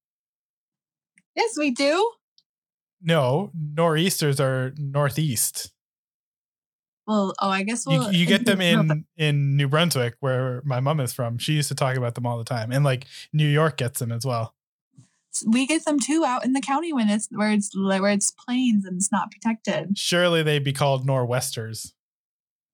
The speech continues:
Speaker 1: No, 'cause it's east of the county.
Speaker 2: What? <laughs>
Speaker 1: It's, it's rel-, it's all relative.
Speaker 2: <laughs> I don't, I don't have enough,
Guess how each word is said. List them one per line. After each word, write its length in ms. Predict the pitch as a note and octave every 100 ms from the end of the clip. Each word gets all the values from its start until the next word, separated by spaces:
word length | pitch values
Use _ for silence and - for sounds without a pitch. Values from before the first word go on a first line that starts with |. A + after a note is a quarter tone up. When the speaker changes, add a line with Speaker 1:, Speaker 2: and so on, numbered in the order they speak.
| _ -
Speaker 1:
No, 340 | G3 F#3 F3+
'cause 140 | - G3
it's 180 | F#3 -
east 260 | G3+ -
of 100 | F#3+
the 80 | G3
county. 520 | - F#3+ G3 E3+ G3 _ _ _ _ _ -
Speaker 2:
What? 200 | A3 -
<laughs> 600 | - - B4 C#5+ A3+ - - - C#4+ - -
Speaker 1:
It's, 300 | C#4 C#4+ - -
it's 240 | - B3+ B3+
rel-, 220 | B3+ C#4 C4+
it's 160 | C4+ -
all 260 | A3+ C4+ B3
relative. 800 | B3+ B3+ C#4 - E4 A#3 A#3 G3 - - - F3 - - - G3+ - - A#3+ D5 - - -
Speaker 2:
<laughs> 40 | F#3+
I 160 | F#3
don't, 200 | G#3+ A3+
I 120 | G3 G3
don't 140 | A3
have 220 | G3 G3
enough, 360 | F#3 F#3 F3+